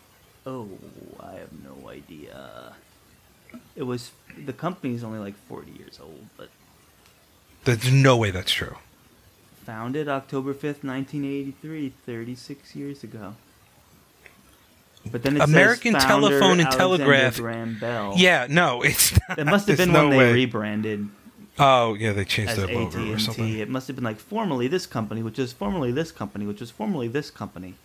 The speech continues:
Speaker 2: Yeah.
Speaker 1: Um, so whatever the, you gotta go way back. But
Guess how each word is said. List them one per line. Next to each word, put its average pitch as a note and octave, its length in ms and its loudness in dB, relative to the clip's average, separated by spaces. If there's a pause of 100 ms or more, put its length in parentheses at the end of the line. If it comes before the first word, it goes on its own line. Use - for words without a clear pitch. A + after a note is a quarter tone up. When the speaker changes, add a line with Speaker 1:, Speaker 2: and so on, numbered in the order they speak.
(380)
Speaker 2:
Yeah. G2 360 0
Speaker 1:
Um, F#2+ 220 -12 (380)
so G2 420 -10 (120)
whatever A#2 320 -4
the, G#2 180 -8
you G#2+ 140 -6
gotta G#2+ 140 -6
go G2+ 120 -8
way G#2+ 300 -8
back. F#2+ 300 -12 (120)
But G#2 100 -4